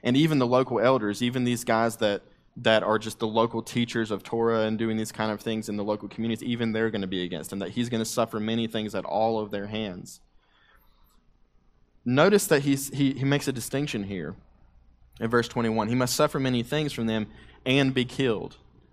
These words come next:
So it's not one or the other. And it's interesting that he points this out, because it's not enough for Jesus to be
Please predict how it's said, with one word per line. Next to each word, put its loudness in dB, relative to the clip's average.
So 2
it's 2
not 8
one 2
or 2
the 0
other. 2
And 4
it's 2
interesting 4
that 0
he 2
points 0
this -2
out, 0
because 2
it's 0
not 6
enough 2
for 2
Jesus 2
to -4
be 0